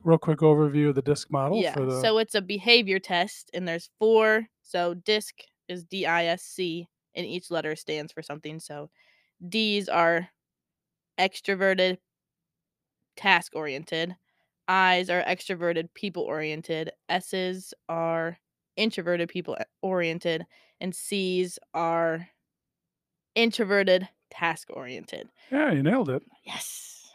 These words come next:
Speaker 2: I've been through that thing
Speaker 1: So you can
Speaker 2: multiple
Speaker 1: actually,
Speaker 2: times.
Speaker 1: uh, take this test, if you'd like,
Speaker 2: Mm-hmm.
Speaker 1: listener, uh, for free on
Speaker 2: Yeah.
Speaker 1: truity dot com.
Speaker 2: Yes.
Speaker 1: T R U I T Y.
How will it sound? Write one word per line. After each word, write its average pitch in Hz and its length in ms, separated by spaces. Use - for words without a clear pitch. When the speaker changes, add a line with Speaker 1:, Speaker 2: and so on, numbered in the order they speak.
Speaker 2:
I've 185 220
been 214 220
through 185 160
that 147 260
thing 170 120
Speaker 1:
So 185 60
you 190 120
can 214 100
Speaker 2:
multiple 214 300
Speaker 1:
actually, 170 80
Speaker 2:
times. - 160
Speaker 1:
uh, 156 320
take 180 220
this - 220
test, - 540
if 151 160
you'd 143 180
like, 139 380
Speaker 2:
Mm-hmm. 208 100
Speaker 1:
listener, 175 580
uh, 135 300
for - 160
free 202 400
on 139 540
Speaker 2:
Yeah. 156 60
Speaker 1:
truity 170 800
dot 143 320
com. 113 580
Speaker 2:
Yes. 147 140
Speaker 1:
T 170 200
R 147 340
U 151 420
I 139 180
T 139 220
Y. 113 440